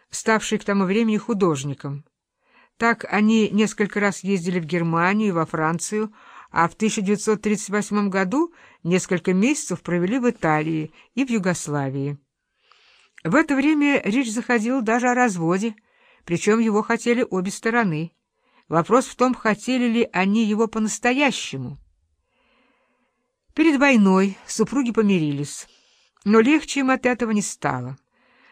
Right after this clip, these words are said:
Постоянные ссоры и скандалы происходили на глазах детей.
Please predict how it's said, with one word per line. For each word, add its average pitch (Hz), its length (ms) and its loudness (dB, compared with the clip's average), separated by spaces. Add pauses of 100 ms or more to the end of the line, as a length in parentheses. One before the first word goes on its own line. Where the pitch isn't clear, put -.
Постоянные 262 640 2
ссоры 226 600 2
и 220 100 -4
скандалы 196 680 0
происходили 180 680 -2
на 175 140 -2
глазах 170 400 -2
детей. 240 600 -2